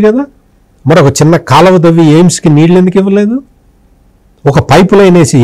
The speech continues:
ఎయిమ్స్కి నీళ్ళు ఎందుకు ఇవ్వలేదు? అది నీ కిందకి రాదేమో. రాదు, నీ కిందకి రాదు, జగన్మోహన్ రెడ్డి కిందకి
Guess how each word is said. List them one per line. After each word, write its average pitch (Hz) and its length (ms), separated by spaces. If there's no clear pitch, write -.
ఎయిమ్స్కి 175 380
నీళ్ళు 170 220
ఎందుకు 190 220
ఇవ్వలేదు? 214 340
అది 151 200
నీ 147 140
కిందకి 139 320
రాదేమో. 82 360
రాదు, 123 280
నీ 98 160
కిందకి 139 360
రాదు, 151 180
జగన్మోహన్ 156 380
రెడ్డి 143 180
కిందకి 131 260